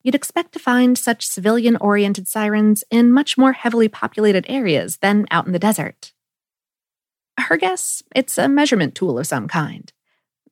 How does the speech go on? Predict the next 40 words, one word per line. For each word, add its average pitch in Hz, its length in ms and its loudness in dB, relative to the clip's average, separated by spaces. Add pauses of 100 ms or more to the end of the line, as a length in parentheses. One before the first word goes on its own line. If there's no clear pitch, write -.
(100)
She 330 200 0
said, 240 260 2 (420)
"Its - 160 -2
proximity 349 560 0
to - 100 -10
the - 180 -2
Edwards 233 400 0
Air 220 140 0
Force 160 280 -2
Base, - 440 -8
as 233 180 -2
well 240 200 2
as 226 120 0
Navy 226 300 2
and 180 140 2
Army 226 220 4
sites, 165 460 -2
is 262 120 -2
a 285 40 4
much 302 260 2
bigger 220 200 0
clue. - 500 -4 (680)
Edwards 202 380 2
is 190 100 -2
where 196 160 4
the - 160 -4
Air 240 80 0
Force 226 320 -2
did 208 140 -2
a 226 40 4
lot 226 160 2
of 220 80 -2
sound 262 380 4
barrier 165 400 2
experiments, - 760 -10 (220)
including 247 460 4
Chuck - 260 -2
Yeager's 196 400 0
famous 175 260 -2
flights. - 540 -4